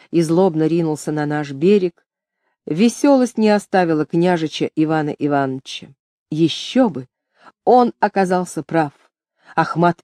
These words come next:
именно это место выбрал для решительной переправы. Устье Угры —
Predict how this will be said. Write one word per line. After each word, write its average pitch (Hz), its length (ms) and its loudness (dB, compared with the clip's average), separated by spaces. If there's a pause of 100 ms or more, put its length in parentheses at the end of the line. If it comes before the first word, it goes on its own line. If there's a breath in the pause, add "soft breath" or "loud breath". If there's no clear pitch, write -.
именно 185 480 2 (160)
это 269 340 4
место 208 400 0
выбрал 165 400 4
для 151 160 2
решительной 160 640 -2
переправы. 160 640 2 (580)
Устье 240 640 4
Угры — 202 500 4